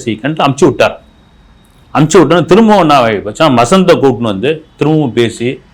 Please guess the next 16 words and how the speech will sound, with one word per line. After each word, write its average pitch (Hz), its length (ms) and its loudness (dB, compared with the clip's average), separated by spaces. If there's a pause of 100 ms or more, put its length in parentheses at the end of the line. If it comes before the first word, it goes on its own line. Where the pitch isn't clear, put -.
(120)
ஒரு 113 180 0
வழியா 135 180 4
அவரை 135 240 4
சம்மதிக்க 160 480 -4
வைக்கிறதுக்குள்ள 127 480 -4
பெரும்பாடா 160 440 0
ஆயிடுச்சான். - 580 -6 (360)
எதுக்கு 175 280 2
சொல்ல 127 300 2
வரேன்னா, 110 440 -2 (440)
ஒரு 113 140 -2
சினிமா 214 400 2
வாய்ப்பு 165 320 2
கிடைக்குது, 131 500 0
சிவகுமாருடைய 147 760 0
மகன் 139 440 -2